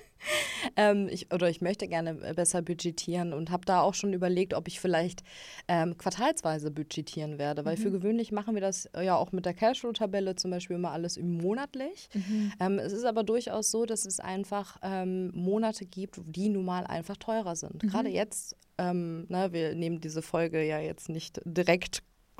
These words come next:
Speaker 1: ein Jahr vor Neujahr auf, sondern wir sind jetzt gerade kurz vor der Weihnachtszeit,
Speaker 2: Mhm.
Speaker 1: ähm, ne, drehen ordentlich vor, gerade ganz fleißig. Ähm, jetzt gerade ist so eine Zeit,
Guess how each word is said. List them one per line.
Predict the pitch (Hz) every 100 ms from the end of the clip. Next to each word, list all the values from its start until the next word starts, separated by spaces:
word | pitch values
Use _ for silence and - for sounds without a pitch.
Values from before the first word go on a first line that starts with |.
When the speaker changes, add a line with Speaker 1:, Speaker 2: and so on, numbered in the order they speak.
| -
Speaker 1:
ein | 135 180
Jahr | 160 170
vor | - 165 165
Neujahr | 160 208 202 180
auf, | - 185
sondern | - 165 160 160
wir | 165
sind | 165 165
jetzt | 165
gerade | - 151
kurz | - 175 -
vor | - 160 156 - - - -
der | 165
Weihnachtszeit, | 185 294 269 - 214 208 208 180
Speaker 2:
Mhm. | 208 202 196 -
Speaker 1:
ähm, | 175 175
ne, | 175 190
drehen | 170 160
ordentlich | 156 160 156 156
vor, | - 196 180
gerade | 170 175
ganz | 170 -
fleißig. | 170 165 170 175 - - - -
Ähm, | 175 165 170 165 -
jetzt | 202 -
gerade | - 202 190
ist | 160
so | 175
eine | 175
Zeit, | 180 170 165